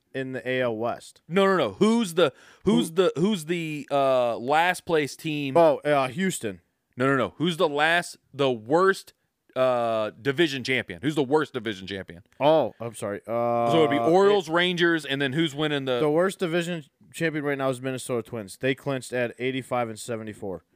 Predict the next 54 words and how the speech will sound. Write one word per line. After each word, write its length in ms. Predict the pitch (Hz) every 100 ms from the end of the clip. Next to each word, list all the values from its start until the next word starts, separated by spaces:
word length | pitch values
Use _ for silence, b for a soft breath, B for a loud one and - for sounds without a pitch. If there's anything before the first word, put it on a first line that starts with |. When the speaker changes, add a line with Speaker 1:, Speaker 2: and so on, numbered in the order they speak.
| _
Speaker 1:
So, 120 | 127
Speaker 2:
Rangers 400 | 165 226 214 214
Speaker 1:
yeah. 80 | 107
Speaker 2:
get 160 | 196 -
the 100 | 135
Twins 680 | - 175 240 233 110 - -
in 160 | 165 151
that, 200 | 139 101
Speaker 1:
Yeah. 40 |
Speaker 2:
in 80 | 156
that 180 | 139 123
round. 320 | 127 113 98 _ _ -
That, 260 | 147 208 -
you 200 | 143 214
wanna 220 | 277 247
be 140 | 180 175
the 100 | 147
number 240 | 143 120
Speaker 1:
Yeah. 60 | 104
Speaker 2:
two 220 | - 131
seed 220 | 131 147 143
Speaker 1:
Yep, 80 |
Speaker 2:
right 240 | 127 117 117
now 220 | 110 92
Speaker 1:
yep. 180 | 127 123 -
Speaker 2:
'cause 140 | 160
the 80 | 135
Twins 400 | 120 254 294 175
are 100 | 147
not 400 | 110 113 185 -
good. 280 | - - - _
Well, 240 | 202 226 -
Speaker 1:
Yeah. 160 | 110 -
Speaker 2:
they're, 320 | 247 214 160 _ _ _ _ -
they're 120 | 233
good 260 | 175 302 233
because 240 | 202 202
they 80 | 180
get 120 | 180
to 60 | 160
play 280 | 175 170 151 B B
the 80 | 143
fucking 540 | - 175 - 131 113 _ _
Tigers, 540 | 160 190 214 220 180 - B
the 80 | 143
White 260 | 151 190 -
Sox, 320 | 185 185 - 185
and 120 | 170
the 80 | 131
Royals 520 | 156 240 180 127 - b b _ _ -
eighty 260 | 196 180 147
times 300 | 160 131 120
a 40 |
year. 300 | 117 98 -